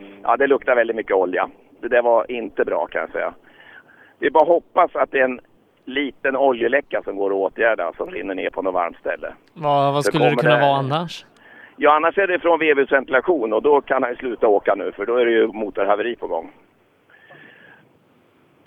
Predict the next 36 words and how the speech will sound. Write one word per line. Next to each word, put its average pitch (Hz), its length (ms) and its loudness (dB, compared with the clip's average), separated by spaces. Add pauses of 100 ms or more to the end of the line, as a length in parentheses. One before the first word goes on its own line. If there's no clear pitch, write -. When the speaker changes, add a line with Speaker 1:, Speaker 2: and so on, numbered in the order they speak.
(120)
Speaker 1:
Så 147 100 2
hellre 147 320 4
en 143 80 2
liten 131 320 0
oljeläcka 117 560 0 (420)
på 110 120 -8
något 107 120 -4
varmt 110 300 -6
som 98 160 -10
ryker, - 380 -8 (380)
eller 107 140 2
hur? 113 180 0 (600)
Speaker 2:
Ja, 160 400 2 (520)
eh, 139 60 0
han 139 300 0
har 147 80 0
haft 135 140 -4
sin 139 360 -4
beskärda 143 520 -2
otur 165 400 -4
den 180 140 2
här 151 100 2
säsongen, 139 400 -2
Daniel 131 320 0
Damberg, 123 400 0
som, 127 200 -2 (520)
eh, 127 280 0
det 131 60 2
är 139 40 2
väl 170 100 -4
hans 185 200 -4
första 180 260 0
S 160 160 0
M-start 143 460 -2
i 180 40 0
år. 139 220 2